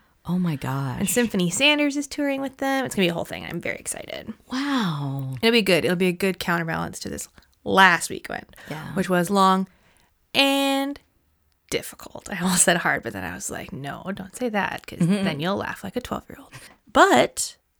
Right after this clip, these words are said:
Speaker 2: I did get a thing that I'm pretty excited to use.
Speaker 1: What did you get?
Speaker 2: I got a mirror.
Speaker 1: <gasps> You did?
Speaker 2: I did. I got a mirror, and I got it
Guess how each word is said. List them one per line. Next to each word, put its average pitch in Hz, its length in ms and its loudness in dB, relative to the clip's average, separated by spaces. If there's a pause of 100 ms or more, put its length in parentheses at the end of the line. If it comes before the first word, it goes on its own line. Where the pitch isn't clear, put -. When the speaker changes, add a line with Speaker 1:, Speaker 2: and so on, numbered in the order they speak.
(300)
Speaker 2:
I 214 140 4
did 285 680 4
get 233 220 4
a 233 60 2
thing 339 420 2
that 269 100 0
I'm 254 100 0
pretty 226 220 0
excited 277 640 -4
to - 160 -4
use. 359 840 0 (180)
Speaker 1:
What 226 160 -6
did 214 180 -10
you 190 80 -10
get? 214 400 -12 (260)
Speaker 2:
I 269 160 -6
got 247 240 -8
a 262 40 -8
mirror. 294 800 -8 (220)
Speaker 1:
<gasps> - 320 -12
You 226 160 2 (100)
did? 254 500 2
Speaker 2:
I 214 300 4 (160)
did. 269 460 2 (440)
I 196 60 -4
got 233 380 4
a - 80 -4
mirror, 202 460 0 (160)
and 180 520 -2 (100)
I 185 100 -10
got 190 200 0
it 196 260 -2